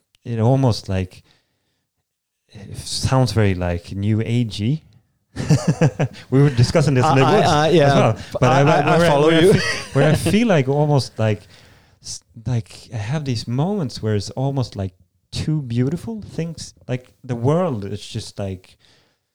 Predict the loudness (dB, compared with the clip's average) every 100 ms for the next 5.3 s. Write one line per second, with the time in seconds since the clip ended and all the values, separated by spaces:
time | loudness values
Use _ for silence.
0 | _ _ _ _ _ _ _ _ _ _
1 | -8 -4 -2 -2 -2 -2 0 0 -2 -4
2 | -4 -4 0 -2 -2 -4 -8 _ _ _
3 | _ _ _ _ _ _ _ _ -2 2
4 | 2 0 0 4 6 6 4 0 -6 -10
5 | -8 -8 -10